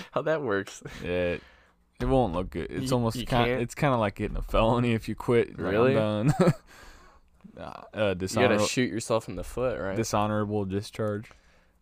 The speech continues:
Speaker 1: You can get a Purple Heart if you shoot yourself.
Speaker 2: Really?
Speaker 1: Yeah, just say someone shot you or <laughs> something.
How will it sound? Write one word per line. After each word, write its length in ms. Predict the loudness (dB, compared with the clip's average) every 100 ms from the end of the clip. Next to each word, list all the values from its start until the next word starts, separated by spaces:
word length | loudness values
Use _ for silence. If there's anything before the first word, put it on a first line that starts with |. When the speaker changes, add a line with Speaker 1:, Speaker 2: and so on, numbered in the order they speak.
| _
Speaker 1:
You 60 | -4
can 60 | 0
get 120 | 2
a 60 |
Purple 340 | 4 4 4 4
Heart 260 | 4 4 0
if 100 | -4
you 80 | -2
shoot 260 | 0 -2
yourself. 480 | -2 0 0 0 -6 _ _ _ -20 _ _ _ _ _ _ -2
Speaker 2:
Really? 300 | 2 2 -2 -10 _ -8
Speaker 1:
Yeah, 240 | -4 -2
just 160 | -2 -2
say 300 | 0 0 -2
someone 280 | -4 -4 -2
shot 280 | 0 0 0
you 140 | 0
or 40 |
<laughs> 0 |
something. 560 | 4 4 4 2 0 -2